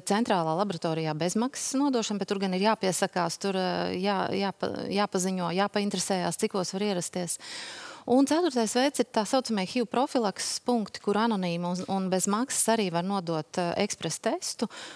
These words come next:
un šie profilakses punktu adreses ir atrodams S P K C mājaslapā. Eh, tā kā, eh, tas ir, tas ir tas, ka jāizdara, ka, ja nekad dzīvē nav izdarīts, vai varbūt pirms desmit, piecpadsmit gadiem ir pārbaudīts.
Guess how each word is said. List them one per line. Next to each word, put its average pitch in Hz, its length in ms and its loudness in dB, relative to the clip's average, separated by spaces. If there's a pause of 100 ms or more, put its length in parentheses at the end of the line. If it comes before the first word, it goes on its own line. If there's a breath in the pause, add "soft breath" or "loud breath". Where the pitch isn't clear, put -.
(100 loud breath)
un 196 80 0
šie 185 400 2
profilakses 202 560 -2
punktu 214 320 -2
adreses 220 480 2
ir 190 80 2
atrodams 165 560 -2
S 190 160 -2
P 165 160 0
K - 160 0
C 185 160 0
mājaslapā. 180 800 -6 (720 loud breath)
Eh, 196 320 0
tā 214 160 2
kā, 214 140 4 (420 loud breath)
eh, 202 240 0
tas 269 300 4
ir, 214 100 4 (160)
tas 254 160 2
ir 226 80 0
tas, 262 160 2
ka 247 140 4
jāizdara, 208 420 2
ka, 214 80 2
ja 214 160 4
nekad 214 240 2
dzīvē 196 320 6
nav 170 160 2
izdarīts, 214 400 4
vai 185 80 6
varbūt 214 400 2
pirms 185 160 2
desmit, 190 400 4
piecpadsmit 185 400 0
gadiem 180 320 2
ir 160 80 -4
pārbaudīts. 165 800 -4